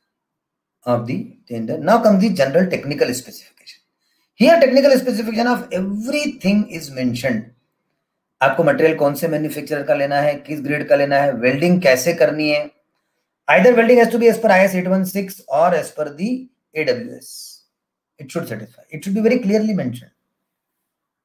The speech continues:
Now, I S code allows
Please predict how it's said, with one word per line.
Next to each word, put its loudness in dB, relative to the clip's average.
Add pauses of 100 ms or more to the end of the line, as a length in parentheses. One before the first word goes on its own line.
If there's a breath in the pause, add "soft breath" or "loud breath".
(560)
Now, 0 (460)
I 6
S 4
code 6
allows 2